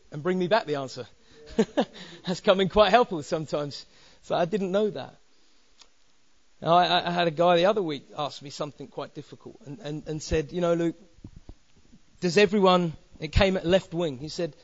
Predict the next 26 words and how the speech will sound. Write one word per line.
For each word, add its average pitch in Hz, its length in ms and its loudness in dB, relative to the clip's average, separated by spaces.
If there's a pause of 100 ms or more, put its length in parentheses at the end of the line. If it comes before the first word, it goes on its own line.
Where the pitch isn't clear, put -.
(520)
"Luke, 170 260 -2
does, 175 220 0
uh, 175 180 4
does 165 180 -4
everyone 196 260 0
have 180 140 -4
the 165 80 -6
right 170 200 0
to - 80 -20
be 170 100 -10
forgiven?" 143 360 -10 (1120)
And 156 80 -6
this 185 120 -2
guy's 156 220 -2
totally 147 280 0
unchurched. 139 520 -12 (1400)
And 147 80 -8
I, 143 60 -4
I - 280 -12
thought 180 220 0
about 139 220 -4
it 127 120 -10
for 143 100 -8
a - 20 -6
moment, 135 400 -8
'cause 151 160 -8